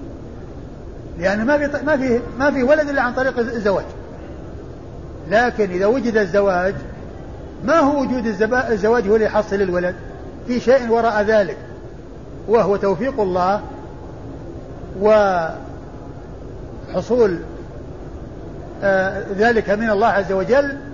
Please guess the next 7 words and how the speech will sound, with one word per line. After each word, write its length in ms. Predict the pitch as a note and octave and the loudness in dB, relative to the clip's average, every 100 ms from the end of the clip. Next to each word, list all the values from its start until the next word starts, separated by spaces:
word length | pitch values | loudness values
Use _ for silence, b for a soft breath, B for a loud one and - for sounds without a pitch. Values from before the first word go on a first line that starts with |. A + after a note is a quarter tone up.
| - - A3 | -14 -12 -2
بأن 240 | C4+ D4 | 0 2
يكون 260 | C#4+ D4 C#4+ | 2 0 2
ذلك 280 | D#4 D#4 C#4+ | 2 2 -4
السبب 380 | C#4 D#4+ D#4 D#4+ | -2 -2 0 -2
نافعا، 380 | F4 D#4 C#4 F3 - - - - - | 0 0 0 -4 -8 -14 -16 -16 -4
وإلا 320 | D4 D#4 D4 | 0 2 2
كم 240 | C#4 D4 | 2 2